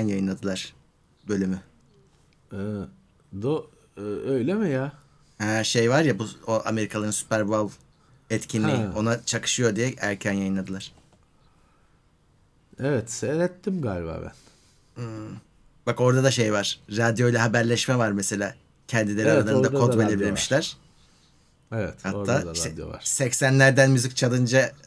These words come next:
Speaker 1: durum kötü kaçın mıydı? Doksanlarda olunca iyi
Speaker 2: Evet.
Speaker 1: miydi? Öyle <laughs>
Speaker 2: O da çok şey bir, e, hani, e,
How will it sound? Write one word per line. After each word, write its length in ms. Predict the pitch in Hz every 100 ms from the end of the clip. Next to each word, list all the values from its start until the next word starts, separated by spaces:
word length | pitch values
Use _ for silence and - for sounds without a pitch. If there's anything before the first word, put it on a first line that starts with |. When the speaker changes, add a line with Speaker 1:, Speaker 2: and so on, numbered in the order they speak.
| 104
Speaker 1:
durum 220 | 117 120
kötü 260 | 123 107 -
kaçın 340 | 123 - 131
mıydı? 360 | 143 147 127 101
Doksanlarda 800 | 107 - 113 113 113 110 113 113
olunca 320 | 113 113 113
iyi 100 | 117
Speaker 2:
Evet. 80 | 131
Speaker 1:
miydi? 160 | 131
Öyle 260 | 110 113 127 - - 135 151 123 143 131 -
<laughs> 800 | 127 - - - - _ _ -
Speaker 2:
O 100 | 165
da 160 | 127
çok 240 | - 143 -
şey 320 | 143 135 113
bir, 140 | 107
e, 760 | 82 101 104 101 104 113 98 90
hani, 240 | 127 104 95 90
e, 340 | 101 101 101